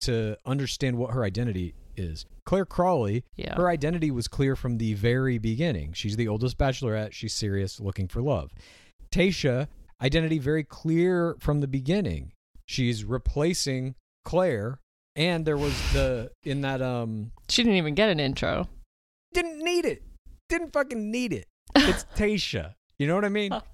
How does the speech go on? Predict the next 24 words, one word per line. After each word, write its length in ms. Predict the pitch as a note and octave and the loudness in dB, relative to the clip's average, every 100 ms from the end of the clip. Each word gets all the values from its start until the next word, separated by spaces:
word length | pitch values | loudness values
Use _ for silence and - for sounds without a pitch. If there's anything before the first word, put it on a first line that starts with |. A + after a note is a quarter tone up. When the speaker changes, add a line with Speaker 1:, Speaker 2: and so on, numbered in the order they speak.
| - | -12
Speaker 2:
<laughs> 80 | C4+ - - _ _ _ - A4+ - - - - A#3 | -12 -12 -20 _ _ _ 2 2 0 -4 -4 -4 0
Speaker 1:
And 80 | C#4 | 2
I'm 60 | |
not 140 | D4 B3 | 2 2
saying 200 | G#3+ F#3 | 2 0
that 100 | C3+ | 0
Katie 440 | E3 D#3+ E3 D#3 D3+ | 2 2 2 -2 0
necessarily 420 | D3 C3+ D3+ B2 | 0 0 0 2
needs 220 | E3+ B2 | 0 -2
it. 100 | C#3 | 0
We 140 | D3 | 2
know 100 | D#3+ | 4
what 160 | D3+ B2+ | 2 2
her 100 | A#2+ | 2
identity 520 | G#2+ A2+ A2 G#2 G#2+ | 0 0 0 0 0
is 240 | A2 G#2+ G#2+ | 0 0 -2
as 180 | G2+ | 0
well. 240 | A2+ A#2 G2+ | 2 2 2
If 140 | A2+ | 0
we 60 | G2+ | 0
watch 260 | G2+ G2 | 0 -2
season 240 | - G2 G#2 | -4 -6 -6
twenty-five, 680 | - G2+ F2+ F2 F2+ A#2 | -4 -4 -4 -2 -2 -2
she's 400 | - G2+ F#2+ F2 | -2 -2 0 -2